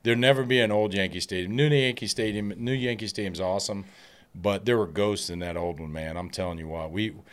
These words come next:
we had some games that were unbelievable when we came back from behind.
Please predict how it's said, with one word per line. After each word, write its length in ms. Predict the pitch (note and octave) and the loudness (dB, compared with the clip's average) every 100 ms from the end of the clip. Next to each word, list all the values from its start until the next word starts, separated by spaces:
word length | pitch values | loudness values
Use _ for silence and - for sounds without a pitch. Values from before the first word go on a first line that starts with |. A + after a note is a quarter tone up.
| - _ | -20 _
we 140 | B2 | 4
had 120 | A#2 F#2 | 6 4
some 200 | F2+ E2 | -2 -2
games 320 | F#2+ F#2 F2 | -2 -2 -4
that 100 | F2 | -6
were 140 | F2 | -4
unbelievable 400 | F2 E2+ F2 E2 | -4 -4 -6 -6
when 100 | E2 | -8
we 80 | E2 | -8
came 240 | - F#2 | -8 -6
back 200 | E2 E2+ - | -6 -8 -8
from 120 | E2 | -10
behind. 540 | D#2+ E2+ E2+ F2 E2+ | -8 -8 -8 -8 -10